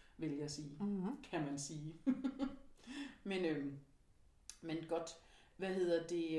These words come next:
Speaker 1: øh, i det hele taget synes jeg også godt, at vi hele det her fokus, som vi har snakket om, øhm, som handler om på den stærke, sådan funktionelle og glade krop, i stedet for på at kigge på kilo. Og
Speaker 2: Ja.
Speaker 1: det, og det er jo også det, som hende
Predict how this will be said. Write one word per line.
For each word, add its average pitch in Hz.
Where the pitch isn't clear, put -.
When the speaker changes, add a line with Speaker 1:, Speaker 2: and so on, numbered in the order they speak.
Speaker 1:
øh, 151
i 180
det 180
hele 202
taget 185
synes -
jeg 185
også 170
godt, 180
at 156
vi 165
hele 196
det 185
her 175
fokus, 180
som 170
vi 160
har 156
snakket 165
om, 156
øhm, 151
som 156
handler 165
om 156
på 165
den 160
stærke, 156
sådan 160
funktionelle 160
og 147
glade 165
krop, 151
i 156
stedet 151
for 147
på 165
at 147
kigge 156
på -
kilo. 156
Og 156
Speaker 2:
Ja. 185
Speaker 1:
det, 156
og 156
det 175
er -
jo 165
også 156
det, 170
som 156
hende 180